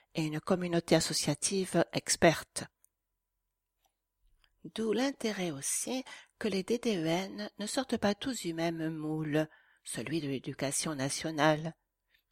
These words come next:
comme cela a été très souvent le cas. Je rêve que des personnes venant d'autres milieux professionnels, encore actives, nous rejoignent.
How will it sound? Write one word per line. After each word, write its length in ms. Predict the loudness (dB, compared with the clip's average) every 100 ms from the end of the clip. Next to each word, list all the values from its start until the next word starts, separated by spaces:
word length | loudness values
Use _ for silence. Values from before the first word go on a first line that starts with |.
| _
comme 260 | -6 -6 -6
cela 340 | -6 0 2
a 80 | 2
été 320 | 0 -4 -4
très 160 | -4 -4
souvent 320 | -4 -6 -6
le 120 | -6
cas. 200 | -4 -6 -8 _ _ _ _ _ _ _ _ _ _ _ _ _ _ _ _
Je 120 | -2
rêve 420 | 2 4 4 2 -4
que 120 | -6
des 120 | -4
personnes 840 | 0 0 4 4 8 6 4 -2 -6
venant 500 | -4 -4 -2 0 2
d'autres 340 | 2 2 0
milieux 320 | -4 0 0
professionnels, 840 | 0 -4 -6 -4 -4 2 6 6 6 -2 -20 _ _
encore 300 | -6 0 2
actives, 760 | 2 0 -2 0 0 2 2 2 -6 _ _ _
nous 80 | -8
rejoignent. 720 | -2 0 2 0 0 -6 -10